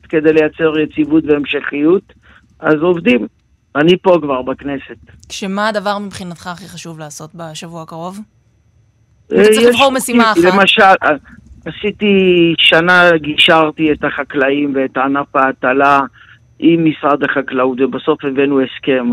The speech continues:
Speaker 1: אבל בלי שנעגן אותו בחקיקה ובתקנה, אז הוא עלול לרדת לטמיון. אז יהיה לי מרתון דיונים בחמישי, ואני מקווה לגמור את החוק על החקלאות,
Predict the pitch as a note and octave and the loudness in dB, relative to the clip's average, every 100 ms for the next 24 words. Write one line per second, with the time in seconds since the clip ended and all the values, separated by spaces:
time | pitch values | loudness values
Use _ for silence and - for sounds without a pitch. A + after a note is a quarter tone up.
0 | A#2+ B2+ B2+ D3 D#3 D#3+ D3 C#3 C#3 D3 | -2 -2 -2 0 0 2 2 0 0 2
1 | D3+ D3 - C#3 C3+ B2+ - - _ C3 | 2 0 -2 -2 -2 -4 -14 -20 _ -2
2 | C#3+ D3 C#3 D3+ - D#3+ C#3+ C#3 C3+ C3+ | -2 0 -4 -6 0 2 4 0 -4 -6
3 | C3+ - C3+ C#3+ C#3+ B2+ B2+ B2+ C3+ C3 | -8 -4 -2 0 0 0 -2 -4 0 2
4 | D3 C#3+ C3+ C3+ C#3 - C3 - C3+ C3+ | 4 4 2 0 -4 -4 -8 -4 0 2
5 | B2 A#2+ A#2+ - - - A#2+ B2+ C#3 D3 | 2 -2 -6 -12 -20 -16 -6 0 2 4
6 | D3+ D3 D3 C#3 D3 C#3+ C3 C#3 C#3 C#3+ | 2 0 -2 -2 -4 -4 -2 -2 0 -2
7 | C#3+ C3+ C3 C3+ C3+ B2+ C#3+ C3+ C3+ C3 | -4 -6 -6 -6 -4 -4 -2 -2 0 -2
8 | C#3 C3 C3+ C3+ C3 C#3 C#3 B2+ A#2+ C3 | -4 -2 -2 -2 -2 -2 0 -2 -4 -6
9 | C3 B2 C3+ C3 B2+ B2+ B2 B2+ C3 B2+ | -6 -6 -4 -2 -2 -4 -4 -6 0 2
10 | D#3+ | 2